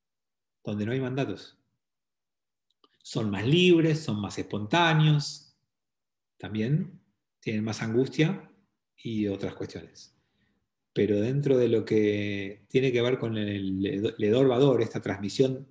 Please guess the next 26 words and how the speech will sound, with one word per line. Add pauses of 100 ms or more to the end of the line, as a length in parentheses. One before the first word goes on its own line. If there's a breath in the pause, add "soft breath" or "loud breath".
(420)
a
las
próximas
generaciones, (720)
estamos
en
un
problema
cultural. (960)
Tenemos
una
Torá (320)
que
nos (160)
pide (920)
que
nuestro
éxito
también
es
que
la
próxima
generación
se
sume,